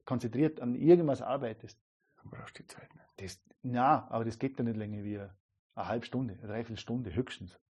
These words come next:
Speaker 1: Dass, wenn wirklich mit,
Speaker 2: Ja,
Speaker 1: mit
Speaker 2: fokussiert im Kopf, das
Speaker 1: fokussiert
Speaker 2: meine ich damit, das geht ja gar
Speaker 1: irgendwas
Speaker 2: nicht.
Speaker 1: komplett,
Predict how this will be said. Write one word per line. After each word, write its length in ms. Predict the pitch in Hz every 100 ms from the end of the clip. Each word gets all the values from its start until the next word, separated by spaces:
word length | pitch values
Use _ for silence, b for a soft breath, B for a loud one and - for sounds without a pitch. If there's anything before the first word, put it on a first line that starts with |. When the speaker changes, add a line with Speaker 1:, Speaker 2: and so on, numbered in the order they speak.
| _ _
Speaker 1:
Dass, 160 | 101 -
wenn 160 | 120 104
wirklich 340 | 127 - 113 117
mit, 80 | 113
Speaker 2:
Ja, 100 | 113
Speaker 1:
mit 80 | 120
Speaker 2:
fokussiert 540 | 123 104 - 123 120
im 80 | 123
Kopf, 20 |
das 120 | 135 -
Speaker 1:
fokussiert 320 | - 135 117
Speaker 2:
meine 200 | 123 127
ich 40 | 113
damit, 260 | 110 107
das 80 | 139
geht 80 | 160
ja 60 | 214
gar 80 | 170
Speaker 1:
irgendwas 320 | 147 139 -
Speaker 2:
nicht. 100 | -
Speaker 1:
komplett, 380 | 127 120 151